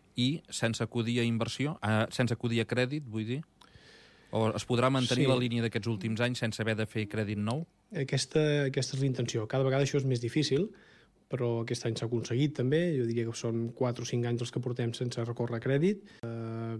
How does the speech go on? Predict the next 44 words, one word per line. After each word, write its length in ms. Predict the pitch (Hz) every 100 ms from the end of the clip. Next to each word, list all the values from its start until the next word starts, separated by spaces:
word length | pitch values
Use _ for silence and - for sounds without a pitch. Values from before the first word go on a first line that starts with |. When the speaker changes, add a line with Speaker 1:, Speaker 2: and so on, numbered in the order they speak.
| 117
Speaker 2:
i 160 | 120 120
l'any 200 | 117 117
vinent, 360 | 113 120 123 127
doncs, 260 | 117 -
eh, 260 | 123 113 113
segur 360 | - 110 117 117
que 120 | 120
tam-, 580 | 120 117 117 120 123 127
jo 100 | 117
diria 240 | 113 113
que 100 | 120
també, 420 | 120 117 117 120 - - - -
eh, 60 | 147
podrem 320 | 131 123 117
fer-ho. 260 | 120 107 101 -
Eh, 420 | 143 123 123 123
això 160 | 127 143
depèn 220 | 131 131
molt 180 | 131 143
del 80 | 131
superàvit, 560 | - 127 143 143 165
perquè 460 | 135 123 120 117 151
sí 240 | - 131
que 200 | 127 123
cada 220 | 123 123
any 140 | 127 135
en 60 |
el 80 | 127
pressupost 360 | 123 120 127 127
aprovem 480 | 123 123 120 120 -
un, 300 | 131 120 113
una 220 | 123 123
par-, 160 | 120 120
la 180 | 113 110
partida 280 | 113 127
d'inversions, 580 | 117 117 120 143 139 151 - - -
aprovem 500 | - 120 123 120 123 -
una 180 | 131 120
part, 260 | 123 147 - - - - -
eh, 320 | 156 117 113 113
de, 180 | 113 113
de 140 | - 120
finançament, 600 | 127 120 120 120 120 127 -
eh, 40 | -